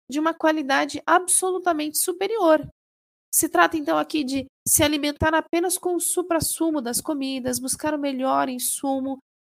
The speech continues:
não por necessidade da receita ou por viabilidade de algum determinado sabor, mas porque só se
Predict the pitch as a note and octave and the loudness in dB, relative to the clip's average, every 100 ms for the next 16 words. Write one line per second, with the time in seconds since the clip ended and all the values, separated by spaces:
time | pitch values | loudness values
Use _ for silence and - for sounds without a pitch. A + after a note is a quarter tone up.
0 | - E4 C5+ A#4+ E4+ E4 - C#4+ - A#3+ | -4 0 4 2 2 2 2 2 0 2
1 | B3+ B3 B3 A#3 A3 - - B3 B3 A#3 | -2 0 -2 -2 -2 -2 -2 -2 -4 -6
2 | A3+ A3 B3 A3+ A#3+ A3+ A#3 A3 G#3+ A#3 | -8 -4 -4 -2 -2 -2 -4 -4 -2 -2
3 | A3 A3 G#3+ A3+ A3+ G#3+ A#3 A3+ A#3 - | -2 -6 -6 -6 -8 -8 -8 -2 0 0
4 | A3 G#3 B3 B3 _ _ - D4 - - | 0 2 0 0 _ _ -4 -2 -2 0
5 | E4+ E4+ _ - - D#4+ D4+ D#4+ | 0 0 _ -4 0 0 0 -2